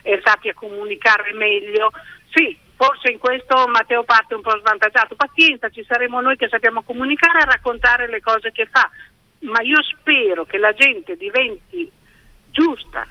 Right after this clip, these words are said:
inte-, usi la sua testa, l'intelligenza, non farsi sempre guidare da quello che dicono, da quello che raccontano, da come si presentano. Ragiona, Cristo, se ti dicono che gli asini volano, ci credi?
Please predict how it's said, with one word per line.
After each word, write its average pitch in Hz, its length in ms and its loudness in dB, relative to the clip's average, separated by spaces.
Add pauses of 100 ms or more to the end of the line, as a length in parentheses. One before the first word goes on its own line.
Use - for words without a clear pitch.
inte-, 359 300 -4
usi 254 360 -4
la 247 140 4
sua 254 300 0
testa, 254 360 0
l'intelligenza, 208 800 -2
non 320 180 0
farsi 269 420 2
sempre 226 360 -2
guidare 214 600 2
da 190 160 -2
quello 220 240 -2
che 202 200 -6
dicono, 220 640 0
da 196 200 4
quello 208 360 0
che 208 140 0
raccontano, 208 760 0
da 196 160 2
come 214 300 -4
si - 140 -12
presentano. 190 760 0 (340)
Ragiona, 247 760 2
Cristo, 208 360 -8
se 202 260 -6
ti 240 120 -14
dicono 269 340 2
che 226 160 0
gli 233 80 2
asini 240 400 0
volano, 190 440 0
ci 175 160 -4
credi? 233 640 2